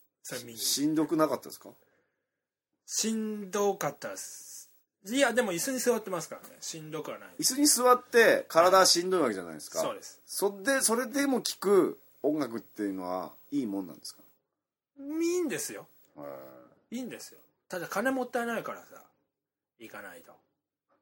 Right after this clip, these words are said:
Speaker 2: <laughs> 出ました、ついに。
Speaker 1: た-、体力のしんどさもあるけど。
Speaker 2: 本音出ちゃいましたよ。
Speaker 1: だって七八千するんすよ。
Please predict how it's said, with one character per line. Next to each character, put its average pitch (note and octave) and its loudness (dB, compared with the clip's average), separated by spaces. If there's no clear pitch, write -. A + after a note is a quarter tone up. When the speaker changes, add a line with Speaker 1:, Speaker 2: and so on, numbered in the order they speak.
Speaker 2:
<laughs> - -8
出 E2+ -8
ま F2+ -6
し - -12
た、 E2 -12
つ - -8
い E3+ -2
に。 D#3+ -4
Speaker 1:
た-、 F3 -8
体 F3+ -2
力 D3 -2
の C3+ -10
し D3 -8
ん D3 -12
ど D3+ -8
さ D3 -6
も B2+ -8
あ C#3+ -4
る C#3 -8
け G2 -20
ど。 F#2 -14
Speaker 2:
本 G2+ -4
音 G#2 -2
出 G2+ 0
ち G2 -6
ゃ F#2 -4
い F2+ -6
ま D#2 -12
し - -16
た C#2+ -16
よ。 F2+ -14
Speaker 1:
だ G#2+ -10
っ G2+ -12
て A2 -16
七 - -8
八 D3+ -8
千 F3 -6
す F3+ -10
る G3 -8
ん F3 -12
す - -14
よ。 F3+ -20